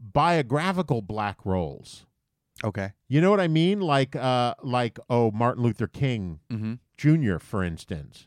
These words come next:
Speaker 1: That was played by a, a, a British guy.
Speaker 2: Okay.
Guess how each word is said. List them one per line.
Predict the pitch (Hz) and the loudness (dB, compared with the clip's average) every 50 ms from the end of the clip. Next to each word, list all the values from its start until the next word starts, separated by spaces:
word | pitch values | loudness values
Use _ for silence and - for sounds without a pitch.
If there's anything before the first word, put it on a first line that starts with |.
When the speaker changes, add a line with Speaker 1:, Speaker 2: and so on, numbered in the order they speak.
| _ _ _ _ _ _ _ _ _ - | _ _ _ _ _ _ _ _ _ -6
Speaker 1:
That | - 302 | -4 -2
was | 302 170 | -2 -2
played | - - 196 196 185 170 | -2 -2 -2 -2 0 0
by | 190 185 180 170 | 0 0 2 2
a, | 170 160 | 2 0
a, | 156 143 156 156 156 147 147 160 | 0 0 0 -2 -2 -2 -2 -4
a | 151 | -4
British | 143 160 190 220 233 - - | -2 -2 -2 -2 -2 -6 -4
guy. | - 95 85 80 69 - - - - | -6 -4 -4 -4 -6 -10 -14 -10 -10
Speaker 2:
Okay. | 101 - - 110 | -8 -6 -6 -8